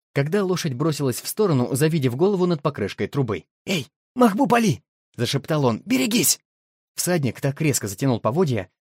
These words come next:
что лошадь чуть не встала на дыбы и направил ее к трубе. "Никогда больше", заговорил Махбуб, "не возьму я подкованной лошади в ночную поездку. Она натыкается на все кости и гвозди в городе". Спешившись, он поднял переднюю ногу лошади,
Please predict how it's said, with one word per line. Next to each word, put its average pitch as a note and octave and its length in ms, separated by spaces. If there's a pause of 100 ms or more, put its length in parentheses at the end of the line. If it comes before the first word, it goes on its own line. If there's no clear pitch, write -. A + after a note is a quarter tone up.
(120)
что - 200
лошадь A3 280
чуть F3 140
не E3 80
встала D3+ 300
на D3+ 100
дыбы A#2+ 340 (220)
и A#3+ 100
направил E3+ 440
ее G#2 220
к - 80
трубе. A#2+ 320 (520)
"Никогда A#2 680
больше", G#2+ 480 (100)
заговорил A2+ 480
Махбуб, G#2+ 400 (280)
"не E3 160
возьму D3 340
я A2 140
подкованной A#2 460
лошади B2 360
в A#2 100
ночную E3+ 380
поездку. C#3+ 540 (460)
Она A3+ 220
натыкается F3+ 560
на E3+ 100
все D#3 180
кости F#3 340
и E3 60
гвозди D3+ 360
в D3+ 80
городе". G2 420 (480)
Спешившись, - 720 (140)
он A#3+ 180
поднял G#3+ 340
переднюю E3+ 420
ногу C#3 220
лошади, C3+ 500